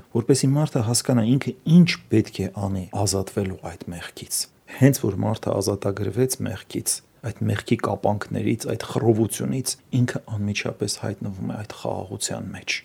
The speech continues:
այդ խորը աստվածային խաղաղության, այդ ներդաշնակության մեջ։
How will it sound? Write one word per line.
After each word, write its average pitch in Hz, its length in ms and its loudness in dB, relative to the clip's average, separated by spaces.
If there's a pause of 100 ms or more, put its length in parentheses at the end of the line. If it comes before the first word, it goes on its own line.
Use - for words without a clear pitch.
(100)
այդ - 260 -8
խորը 123 420 4
աստվածային 101 720 -2
խաղաղության, 101 720 -2
այդ 104 160 -4
ներդաշնակության 98 960 -2
մեջ։ - 300 -6